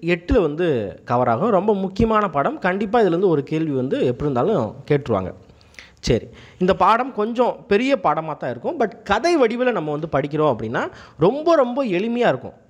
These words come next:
இந்த பாடத்துல நம்ம கதையாவே மைண்ட்ல வந்து வச்சுக்கலாம். சரியா? சரி, ஓகே. இந்த பாடத்துல நம்ம யா-, யாரை பத்திலாம் படிக்க போறோம் அப்படின்னா, பாருங்க, நம்மளோட தமிழகத்துல இருந்த,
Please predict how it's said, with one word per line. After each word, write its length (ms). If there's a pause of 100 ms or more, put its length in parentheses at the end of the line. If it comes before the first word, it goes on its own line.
(100)
இந்த 180
பாடத்துல 680
நம்ம 280
கதையாவே 400
மைண்ட்ல 300
வந்து 100
வச்சுக்கலாம். 300 (880)
சரியா? 340 (300)
சரி, 180
ஓகே. 400 (260)
இந்த 180
பாடத்துல 200
நம்ம 180
யா-, 240 (180)
யாரை 400
பத்திலாம் 580
படிக்க 280
போறோம் 300
அப்படின்னா, 640 (400)
பாருங்க, 600
நம்மளோட 560 (440)
தமிழகத்துல 840 (560)
இருந்த, 680